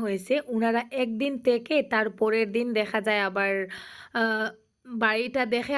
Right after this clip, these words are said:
আসি বলে চলে আসেন, আর মানে যেতে চান না, এটাই সমস্যা। তো যাই হোক, গড়টা যত নষ্টের মূল ছিল, ওই গড়টা এখন আর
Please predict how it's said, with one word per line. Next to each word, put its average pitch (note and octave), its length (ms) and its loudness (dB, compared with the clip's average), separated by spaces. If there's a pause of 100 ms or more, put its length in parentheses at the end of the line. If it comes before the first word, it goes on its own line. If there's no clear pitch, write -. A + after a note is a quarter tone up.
আসি C4 200 -4
বলে A#3+ 280 0
চলে G#3+ 280 0 (100)
আসেন, A#3+ 240 -4 (100)
আর G#3 240 2
মানে A3 260 0
যেতে G3 300 0
চান F3+ 300 -4
না, G#3 80 -6 (220)
এটাই G#3 240 -2
সমস্যা। F3 520 -8 (1300)
তো B3 100 0
যাই A#3+ 300 0
হোক, C4 240 -2 (120)
গড়টা A#3+ 380 -2 (140)
যত A#3 180 0
নষ্টের A3+ 460 -2
মূল A3+ 180 -2 (140)
ছিল, A3 200 -2 (540)
ওই G#3 120 -2 (120)
গড়টা A#3 300 -2 (100)
এখন A#3 260 -4
আর A3 160 0